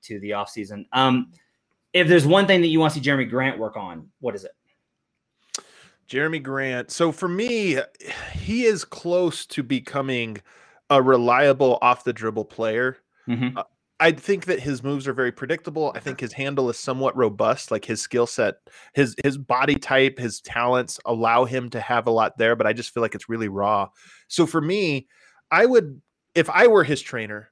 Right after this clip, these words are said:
Speaker 2: I would be working exclusively on the scenario of the ball swings to him and he has a lane to the basket, not just an open shot, which I think he's very good at,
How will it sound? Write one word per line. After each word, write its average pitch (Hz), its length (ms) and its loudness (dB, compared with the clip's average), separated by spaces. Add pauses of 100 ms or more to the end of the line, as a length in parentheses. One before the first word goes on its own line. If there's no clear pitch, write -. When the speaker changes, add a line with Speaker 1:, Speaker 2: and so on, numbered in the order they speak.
(140)
Speaker 2:
I 202 120 4
would 311 140 2
be 277 100 -2
working 208 320 -2
exclusively 175 880 -6
on 143 320 2
the 131 100 -2
scenario 160 640 0
of 139 280 2
the 127 60 -4
ball 135 220 4
swings 170 440 -8
to 180 120 -2
him 165 260 -6 (120)
and 139 100 -2
he 135 80 -4
has 135 220 -2
a 123 40 -4
lane 123 320 -4
to 135 80 -14
the 123 100 -6
basket, 110 520 -2
not 147 320 0 (320)
just 160 240 2
an 160 80 2
open 160 220 2
shot, 147 280 2
which - 140 -10
I 127 60 0
think 123 120 -6
he's 107 160 -10
very 123 220 2
good 120 180 2
at, 110 200 2